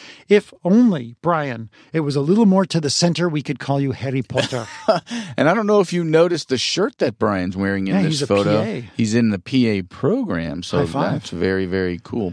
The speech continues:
Speaker 2: Good
Speaker 1: Yeah,
Speaker 2: on
Speaker 1: so
Speaker 2: ya.
Speaker 1: this brings to mind a concern I have for those who live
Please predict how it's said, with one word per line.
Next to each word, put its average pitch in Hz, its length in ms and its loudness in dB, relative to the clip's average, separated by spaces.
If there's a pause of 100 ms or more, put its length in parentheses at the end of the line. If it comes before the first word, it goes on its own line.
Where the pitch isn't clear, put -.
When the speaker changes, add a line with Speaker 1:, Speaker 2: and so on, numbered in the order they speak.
Speaker 2:
Good - 140 0
Speaker 1:
Yeah, 180 140 2
Speaker 2:
on 226 120 2
Speaker 1:
so 175 160 2
Speaker 2:
ya. - 80 -10 (200)
Speaker 1:
this 233 200 4
brings 208 380 2
to - 120 -2
mind 131 560 0
a 147 60 -12
concern 151 540 0
I 127 100 -2
have 135 500 -2 (140)
for 160 160 0
those 160 340 4
who 143 120 -4
live 139 360 2